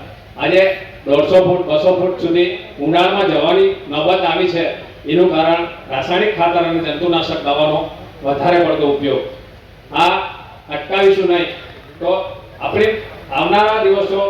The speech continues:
ખૂબ જ કઠિન હશે અને એ ભયાવહ સ્થિતિને પારખીને આપણા રાજ્યપાલ શ્રી આચાર્ય દેવવ્રત અને આપણા વડાપ્રધાન શ્રી નરેન્દ્રભાઈ મોદી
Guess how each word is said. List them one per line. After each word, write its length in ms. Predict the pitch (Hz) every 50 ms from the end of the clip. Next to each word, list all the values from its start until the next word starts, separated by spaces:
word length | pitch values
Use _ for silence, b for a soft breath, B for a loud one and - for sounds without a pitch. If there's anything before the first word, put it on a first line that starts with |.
| 196 -
ખૂબ 140 | - 175 175 202
જ 80 | 202 202
કઠિન 360 | - 170 170 175 190 196 190 185
હશે 240 | 180 - 170 170 165 - - - - - - - - - - -
અને 180 | 147 175 180 180 - - - -
એ 80 | 165 196 226 220
ભયાવહ 460 | 180 165 151 151 170 190 202 214 214
સ્થિતિને 1000 | 208 185 190 185 180 196 196 196 185 175 - - - - - - - 151 160 165
પારખીને 560 | - 170 151 143 151 151 175 190 185 180 175 - - - - - - - - - -
આપણા 380 | - 139 151 180 185 190 190 190 - - 143
રાજ્યપાલ 420 | 147 143 151 190 185 180 180 180
શ્રી 260 | 180 175 175 175 175
આચાર્ય 420 | - 143 143 156 180 175 180 175 175
દેવવ્રત 360 | 175 180 175 175 180 170 - - - - - - - - - - - -
અને 200 | 143 151 165 170
આપણા 380 | 170 170 - - 175 180 180 -
વડાપ્રધાન 540 | 147 151 165 180 180 180 160 170 170 165 170
શ્રી 280 | - 170 165 165 160 160 156 143
નરેન્દ્રભાઈ 580 | 139 143 147 160 165 165 156 151 151 151 151 151 151
મોદી 320 | 135 139 147 165 165 160